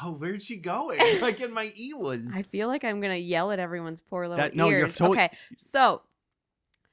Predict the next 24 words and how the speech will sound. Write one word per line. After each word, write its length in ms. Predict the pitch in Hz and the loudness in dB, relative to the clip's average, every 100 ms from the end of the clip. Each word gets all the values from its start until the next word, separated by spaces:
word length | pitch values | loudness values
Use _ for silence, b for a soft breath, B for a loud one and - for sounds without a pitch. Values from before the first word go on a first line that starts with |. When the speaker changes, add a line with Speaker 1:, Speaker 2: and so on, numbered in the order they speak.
| _ _ _ | _ _ _
Speaker 2:
so 240 | - 277 | 0 2
what 140 | 269 262 | 4 2
w-, 160 | 285 - | 2 2
Exorcist 560 | 254 254 254 233 226 - | 2 2 -4 -4 -6 -4
was 340 | 202 190 175 | -4 -4 -6
basically, 580 | - 202 196 202 208 196 | -4 -2 -2 -4 -4 -4
the, 160 | 185 - | -2 -4
the 120 | 180 | -2
review 380 | 190 180 180 180 | -2 -2 -2 -2
of 100 | 180 | 0
it 140 | 170 160 | -2 -4
was 180 | 175 | -6
stating 480 | - - 180 170 170 | -6 -4 -2 -2 -4
was 200 | 170 165 | -4 -4
that, 380 | 160 165 160 147 - | 0 2 2 0 -4
like, 380 | 175 165 - - _ _ _ _ _ | -4 -4 -4 -16 _ _ _ _ _
this 320 | 190 220 220 | 0 2 2
film 400 | - - 220 214 208 - | 0 0 0 0 -4 -4
in 140 | 214 | -2
its, 200 | 196 190 _ | -2 -6 _
in 120 | 214 | -6
its 140 | 196 - - | -4 -6 -4
essence 400 | 185 202 180 - - | -2 -4 -8 -10 -12
was 500 | 180 175 180 170 | -6 -2 0 -2